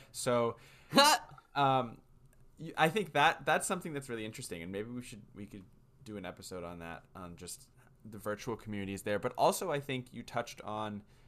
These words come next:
Speaker 1: I, the mutual friends. Like, I
Speaker 2: Yes.
Speaker 1: feel like I've met more people through others in the area that I know.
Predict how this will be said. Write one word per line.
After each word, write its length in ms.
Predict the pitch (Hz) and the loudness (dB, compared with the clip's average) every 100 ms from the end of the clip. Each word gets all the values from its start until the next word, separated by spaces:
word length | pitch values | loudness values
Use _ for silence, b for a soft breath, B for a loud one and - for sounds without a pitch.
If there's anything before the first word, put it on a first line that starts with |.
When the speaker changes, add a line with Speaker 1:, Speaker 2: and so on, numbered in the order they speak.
| b b b - - - - - - - - - _ - | b b b -20 -20 -20 -20 -20 -20 -20 -20 -20 _ -2
Speaker 1:
I, 200 | 113 123 | 0 0
the 140 | 120 104 | -4 -6
mutual 400 | 104 123 - 156 | -4 -4 -2 -4
friends. 480 | - 156 165 175 - - - - - - | -2 -4 -4 -8 -14 -20 -20 -20 -20 -4
Like, 240 | 131 127 - | 0 0 0
I 120 | 156 | 0
Speaker 2:
Yes. 120 | 139 | 2
Speaker 1:
feel 140 | 147 | 0
like 260 | 143 139 135 - - - - - | 0 0 -2 -12 -20 -20 -20 -6
I've 240 | 113 117 | -4 -4
met 300 | 110 117 123 | -4 -4 -4
more 240 | 127 135 135 | -4 -6 -8
people 600 | - 120 - 107 104 98 - - | -10 -14 -8 -6 -4 -8 -12 -12
through 480 | 117 113 110 104 101 - - - - - - - - - | -6 -4 -2 -4 -8 -16 -20 -20 -20 -20 -20 -20 -20 -8
others 400 | 107 110 110 104 | -6 -2 -4 -4
in 120 | - 104 | -8 -8
the 100 | 78 | -6
area 220 | 90 92 | -6 -6
that 120 | 87 | -8
I 140 | 85 87 92 | -10 -12 -14
know. 420 | 92 92 73 - | -12 -10 -10 -12